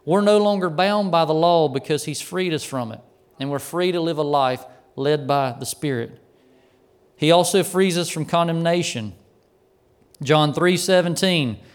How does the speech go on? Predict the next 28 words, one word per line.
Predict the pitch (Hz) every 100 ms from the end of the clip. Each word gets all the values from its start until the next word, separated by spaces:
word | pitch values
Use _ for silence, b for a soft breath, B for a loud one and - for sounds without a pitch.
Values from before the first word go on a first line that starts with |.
| b b
"For | 143
God | 135 165 175
did | 165
not | 170 165
send | - 175
His | 156 143
Son | - 175
into | 160 151
the | 151
world | 147 160 151 -
to |
condemn | 139 131 127 160 175 165
the | 135
world, | 123 131 123 120 113 b b b
but | 139
that | 143 135
the |
world | 131 151 165 147 117
through | 151 151
Him | 147 143
might | 131 127 131
be | 131
saved." | 123 139 123 113 98 - _ _ _ _ _ _ _ _
See, | - 160 156
many | 165 170 185
times | 185 196 175 139
as | 135
Christians, | - 190 180 156 143 127